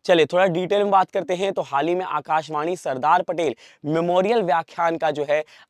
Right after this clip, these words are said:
अपना वार्षिक प्रतिष्ठित संस्करण जो है, अ,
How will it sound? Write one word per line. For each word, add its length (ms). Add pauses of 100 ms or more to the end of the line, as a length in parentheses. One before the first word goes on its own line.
अपना 400
वार्षिक 600
प्रतिष्ठित 640 (200)
संस्करण 640
जो 100
है, 280
अ, 300